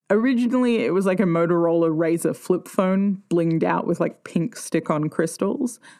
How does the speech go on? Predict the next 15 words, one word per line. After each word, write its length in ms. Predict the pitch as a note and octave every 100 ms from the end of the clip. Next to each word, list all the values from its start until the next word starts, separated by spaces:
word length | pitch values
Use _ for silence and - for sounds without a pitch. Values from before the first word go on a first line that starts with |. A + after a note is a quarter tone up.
| _
complete 400 | - E3 B3+ C4
with 120 | G#3+
a 60 | E3
built-in 560 | D3 G3 F#3+ F#3+ F3+
camera. 640 | F3 - F#3 D3+ - F#3 - _ _ _ _ _ _ _ -
But 160 | G#3+
the 80 | G#3
one 200 | A3+ B3+
that 100 | C4+
eventually 400 | A3+ G#3+ A3 G#3+
became 320 | F#3 F#3 F#3
iconic 680 | E3+ E3 - E3 E3+ F#3 -
was 220 | E3 D#3+
the 80 | D#3+
BlackBerry, 840 | D3 E3+ E3+ - - - F#2+ F#3